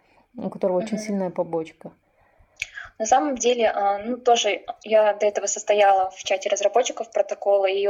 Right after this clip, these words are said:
Speaker 2: ну, довольно-таки, особенно в начале, активно поднимала вот эти вопросы. У нас, а, на начальных этапах мы лечили даже бессимптомных этим препаратом, да, или совсем лёгкие формы. И у меня тоже всегда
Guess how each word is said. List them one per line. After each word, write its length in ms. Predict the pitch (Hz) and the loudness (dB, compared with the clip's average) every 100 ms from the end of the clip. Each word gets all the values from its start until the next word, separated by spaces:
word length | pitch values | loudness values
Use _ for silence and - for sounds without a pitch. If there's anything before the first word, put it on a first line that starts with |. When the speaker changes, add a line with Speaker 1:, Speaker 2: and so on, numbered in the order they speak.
| - | -4
Speaker 2:
ну, 220 | 226 214 | -6 -4
довольно-таки, 640 | 202 196 214 214 208 - 196 | 0 2 2 -2 -6 -4 -2
особенно 420 | - 202 202 185 | 0 -2 -4 -6
в 60 | |
начале, 360 | 190 185 220 240 | -6 0 2 4
активно 420 | 196 - 208 196 | 0 -2 -8 -4
поднимала 560 | 185 180 185 190 185 180 | -4 -4 -4 2 4 4
вот 180 | 180 - | 0 -8
эти 160 | 185 | -6
вопросы. 500 | 190 185 220 277 - - - - - - | -2 0 2 2 0 -10 -12 -16 -14 -4
У 40 | |
нас, 260 | 202 233 240 - | 4 4 2 -4
а, 340 | - 202 196 196 | 0 2 2 2
на 160 | 202 | 2
начальных 460 | 202 202 208 202 - | 2 2 2 0 -6
этапах 440 | - 226 - 233 | 2 2 4 0
мы 100 | 202 | -2
лечили 300 | 202 196 208 | -4 -4 -4
даже 240 | 202 196 196 | 2 2 0
бессимптомных 720 | - - 202 - 180 175 - _ - - | -6 -8 -6 -4 -4 -6 -20 _ -18 -14
этим 280 | - - | -12 -14
препаратом, 540 | - - 180 170 170 170 | -12 -2 2 2 0 -2
да, 100 | 190 | -2
или 120 | 214 | -2
совсем 360 | 196 185 202 190 | -4 -6 -6 -4
лёгкие 320 | 180 175 - | -6 -10 -10
формы. 340 | - 185 180 175 - - - - | 0 0 -2 -14 -16 -14 -14 -12
И 160 | 202 | -4
у 80 | 202 | -2
меня 260 | 208 226 240 | 2 4 6
тоже 220 | 233 214 | 4 2
всегда 380 | - - 202 | -2 0 2